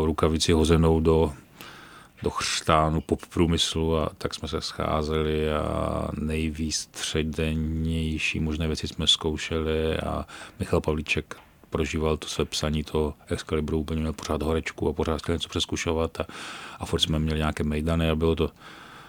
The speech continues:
bylo to, myslím, krásně a vzrušující. A pak jsem přišel na dvě stě padesátou reprízu a zjistil jsem, že to vypadá, co to představení, jakoby, eh, jako bych to režíroval, tak jsem si vlastně uvědomil, že to je asi o držku pokoušet se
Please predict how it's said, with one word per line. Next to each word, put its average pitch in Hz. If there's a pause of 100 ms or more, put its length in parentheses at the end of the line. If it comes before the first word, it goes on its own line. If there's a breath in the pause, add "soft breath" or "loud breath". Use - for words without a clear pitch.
(240 loud breath)
bylo 78
to, 80
myslím, 76 (360)
krásně 78
a -
vzrušující. 76
A 73
pak -
jsem 82
přišel 78
na 73
dvě 78
stě -
padesátou 78
reprízu 80
a 80
zjistil 76
jsem, 78 (680 loud breath)
že 87
to 80
vypadá, 80 (680 loud breath)
co -
to -
představení, 80
jakoby, 78
eh, - (1600 loud breath)
jako 80
bych 76
to 80
režíroval, 78
tak -
jsem 76
si -
vlastně 76
uvědomil, 73
že 71
to 73
je 71
asi -
o 69
držku -
pokoušet -
se -